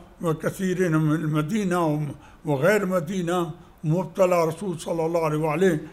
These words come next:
هذا بالمنافقين. والكفر قد يكون باللسان والقلب معاً،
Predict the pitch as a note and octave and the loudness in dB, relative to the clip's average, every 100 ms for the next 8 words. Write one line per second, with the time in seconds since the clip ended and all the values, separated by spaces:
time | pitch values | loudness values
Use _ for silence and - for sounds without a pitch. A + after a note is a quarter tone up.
0 | - - E3 F#3 D3+ F3 D#3 D#3+ D#3 B2+ | -20 -4 0 2 2 4 4 6 6 4
1 | C#3+ - D3 G#2 D#3 - - - - - | -2 -4 -4 -4 -12 -20 -20 -20 -20 -20
2 | - - - - - - - - - - | -20 -20 -20 -20 -20 -20 -20 -20 -20 -20
3 | - - - - - - - - - - | -20 -20 -20 -20 -20 -20 -20 -20 -20 -20
4 | - - - - - - - - - - | -20 -20 -20 -20 -20 -20 -20 -20 -20 -20
5 | - - - - - - F#3 D#3+ B2+ - | -20 -20 -20 -20 -20 -10 0 0 0 4
6 | A3+ B3+ A#3+ G#3 E3+ - - - - - | 6 10 10 8 2 -6 -18 -20 -20 -6
7 | E3+ D#3+ A3 A#3+ A3+ - B3 A#3+ G#3+ F#3 | -6 0 4 4 2 -2 0 0 -2 -2
8 | F#3 F#3 - A#3 B3 G#3+ G#3+ G3 G#3+ B3+ | -2 -2 -2 0 2 2 0 0 4 6
9 | A3 G#3+ G#3+ F#3+ A#3 B3 G3+ | 6 2 2 6 6 6 2